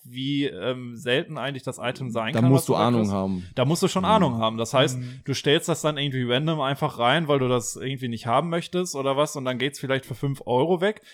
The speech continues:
Speaker 1: und der sich's dann für fünf Euro kauft, der verkauft's dann für ein paar tausend Euro weiter, weil der dann erst weiß, okay, so viel ist es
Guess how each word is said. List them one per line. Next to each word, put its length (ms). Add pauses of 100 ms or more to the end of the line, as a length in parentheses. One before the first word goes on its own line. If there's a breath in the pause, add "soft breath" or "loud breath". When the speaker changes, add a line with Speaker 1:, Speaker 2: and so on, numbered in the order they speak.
Speaker 1:
und 180
der 140
sich's 200
dann 160
für 120
fünf 240
Euro 280
kauft, 420
der 120
verkauft's 420
dann 160
für 160
ein 100
paar 180
tausend 300
Euro 260
weiter, 340
weil 140
der 140
dann 140
erst 180
weiß, 280
okay, 260
so 120
viel 200
ist 180
es 160